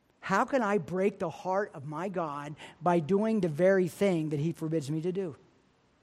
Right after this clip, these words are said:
That's proper fear. That's the fear that causes us to turn from sin and turn to God. And this is the fear that Jeremiah says God gives us. If we as Christians would walk more in the fear of God,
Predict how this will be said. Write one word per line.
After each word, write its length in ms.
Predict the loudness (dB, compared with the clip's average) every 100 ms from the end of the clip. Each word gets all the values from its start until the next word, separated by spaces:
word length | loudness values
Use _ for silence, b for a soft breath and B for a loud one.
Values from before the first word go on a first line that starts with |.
| _ _ _ -6
That's 280 | 2 2 2
proper 340 | -6 -4 -4
fear. 420 | -8 -8 -8 -8 -16 _ _ _ _ _ _ _ b
That's 200 | 2 2
the 120 | 2 -4
fear 480 | 0 0 2 0 -2 B
that 140 | -8 0
causes 340 | 0 0 0
us 140 | 0 0
to 180 | -6
turn 440 | -6 -2 0 0 -2 B 0
from 260 | 4 4
sin 520 | 2 0 -2 -2 -6 -8 B B
and 160 | -6 -4
turn 360 | 0 0 0 -4 0
to 140 | 2
God. 380 | 6 4 4 -2 -14 _ _ _ _ _ b b b
And 220 | 4 4
this 220 | 4 2 0
is 80 |
the 100 | -4
fear 260 | -2 0 0
that 140 | -2
Jeremiah 560 | 0 2 2 2 2 0
says 300 | 0 -2 -2
God 300 | 0 0 0
gives 220 | -2 0
us. 140 | 0 -2 B B
If 160 | 2
we 220 | 6 6 6
as 100 | 4
Christians 480 | 0 0 2 -2
would 180 | 2 4
walk 260 | 6 6 6
more 300 | 0 2 2
in 80 | -2
the 80 |
fear 300 | -4 -2 2
of 120 | 2 2
God, 520 | 4 6 4 2